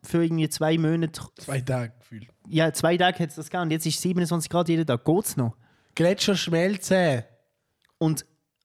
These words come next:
Speaker 1: Bro, ich denke mir manchmal, das ist so ein Wissen, wo ich auch so ein bisschen, das ist jetzt auch ein Fettnäpfchen-Bitz.
Speaker 2: Ja, jo.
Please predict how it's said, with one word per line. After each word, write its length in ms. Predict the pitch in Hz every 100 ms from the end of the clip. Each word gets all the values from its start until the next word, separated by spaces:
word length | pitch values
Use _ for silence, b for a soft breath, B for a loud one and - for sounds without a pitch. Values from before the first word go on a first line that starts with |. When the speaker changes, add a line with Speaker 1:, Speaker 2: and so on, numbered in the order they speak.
| _ _ -
Speaker 1:
Bro, 160 | 170
ich 100 | 185
denke 180 | - 170
mir 100 | 160
manchmal, 280 | 143 147 143
das 140 | 151
ist 160 | 190 165
so 60 | 160
ein 180 | 147
Wissen, 300 | 147 190 -
wo 60 | 139
ich 140 | 139
auch 160 | 151 165
so 100 | 165
ein 20 | 143
bisschen, 180 | 139 -
das 100 | 151
ist 40 |
jetzt 140 | 147 156
auch 40 | 170
ein 80 |
Fettnäpfchen-Bitz. 880 | 156 - 139 127 - 156 139 - - _ _ _ _
Speaker 2:
Ja, 160 | 107 101
jo. 280 | 92 95